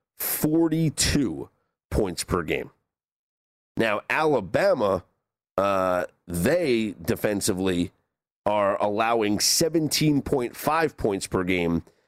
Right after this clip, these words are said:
and two hundred and eighty-eight yards per game. So that's why I give the edge to, to Georgia over Alabama. Now, Alabama's ranked number one, Georgia's ranked number two. But I do give Georgia the edge. I think they look, they've looked better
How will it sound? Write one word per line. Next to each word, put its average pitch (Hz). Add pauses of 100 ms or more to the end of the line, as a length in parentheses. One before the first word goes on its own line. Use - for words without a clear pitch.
(160)
and 101
two 180
hundred 120
and 107
eighty-eight 117 (180)
yards 92
per 87
game. 67 (400)
So 123
that's 180
why 170
I 143
give 139
the 127
edge 131
to, 113
to -
Georgia 98
over 113
Alabama. 104
Now, 80
Alabama's 110
ranked 104
number 139
one, 104
Georgia's 92
ranked 101
number 95
two. 82 (480)
But 101
I 98
do 127
give 123
Georgia 127
the 104
edge. 113
I 113
think 113
they 110
look, 120
they've 110
looked 120
better 120